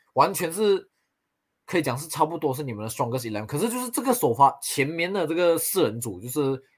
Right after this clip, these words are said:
Weghorst 在十号，然后 Fernandes 在左边，然后 Rashford 在前面。其实某种程度上来讲，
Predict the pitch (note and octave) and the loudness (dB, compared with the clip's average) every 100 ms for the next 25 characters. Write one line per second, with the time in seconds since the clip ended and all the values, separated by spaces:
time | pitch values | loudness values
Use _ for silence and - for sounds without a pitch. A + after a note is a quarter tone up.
0 | - D3+ - D#3+ E3 - - D3+ D3+ - | 2 2 4 2 2 -4 2 4 4 -2
1 | G2+ A2 A2+ A2+ _ _ - C3 D3 D3 | 0 2 2 0 _ _ -2 2 4 2
2 | D3 B2 B2+ D3 D#3 G#2+ F#2+ A2+ G#2+ G2+ | -2 -4 -2 -2 -2 -6 -6 -4 -4 -2
3 | A2 B2 A#2 A#2 - _ _ _ - C#3+ | -2 2 2 0 -6 _ _ _ 2 2
4 | C#3+ D#3 D3+ D3 A#2 G#2 B2+ C3+ D#3 F3+ | 4 2 2 0 -8 -6 -6 -4 -4 -2
5 | G3+ - _ _ _ _ _ _ _ D3+ | -2 -4 _ _ _ _ _ _ _ 4
6 | E3+ D3 E3 F#3+ E3+ A2 A2 F2 | 4 2 2 4 4 0 -4 -8